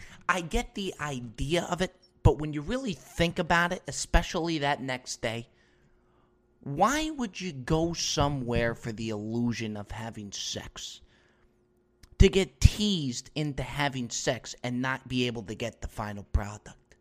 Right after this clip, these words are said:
It's like saying, "Hey guys, after dinner, let's head on down to the strip club and get blue balls for the night."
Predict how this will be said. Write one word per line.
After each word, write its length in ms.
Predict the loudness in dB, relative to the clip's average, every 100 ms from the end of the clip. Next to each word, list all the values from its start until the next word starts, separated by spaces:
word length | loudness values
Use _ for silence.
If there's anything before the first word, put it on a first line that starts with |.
| -10
It's 1040 | -10 -12 -18 -20 -20 _ _ _ _ -2
like 100 | 2
saying, 180 | 4 6
"Hey 80 | 6
guys, 280 | 6 6
after 220 | 2 2 2
dinner, 260 | 2 2
let's 200 | 0 -2
head 140 | 0 2
on 160 | 2
down 220 | 2 0
to 120 | -2 -4
the 120 | -6
strip 340 | -4 -6 -2
club 240 | 2 2 2
and 80 |
get 200 | -2 -2
blue 220 | 0 0 2
balls 420 | 2 2 -4 -6
for 180 | -2 0
the 120 | 0
night." 200 | -2